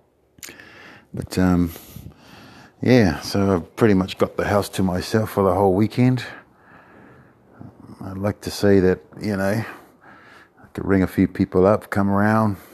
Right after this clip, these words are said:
have a drink, have a party, but that's just not on the cards anymore. It's not only because I don't feel as refreshed and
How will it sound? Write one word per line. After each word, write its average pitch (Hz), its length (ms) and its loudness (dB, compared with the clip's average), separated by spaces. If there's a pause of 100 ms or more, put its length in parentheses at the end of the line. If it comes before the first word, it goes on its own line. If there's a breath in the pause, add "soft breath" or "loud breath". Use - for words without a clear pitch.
(120)
have 98 120 -4
a 90 40 -8
drink, 107 400 -2
have 98 140 -2
a 95 60 -2
party, 113 420 2
but 95 280 -2 (1120 loud breath)
that's - 220 -12
just - 240 -10
not 95 160 4
on 95 80 4
the 92 100 4
cards 92 400 2
anymore. 85 540 2
It's 82 320 -10
not - 140 -8
only 90 200 -2
because 82 360 -4
I 85 80 0
don't 85 320 -2 (2000 loud breath)
feel 107 400 6
as 92 460 4 (1700 loud breath)
refreshed 95 720 0
and 87 480 0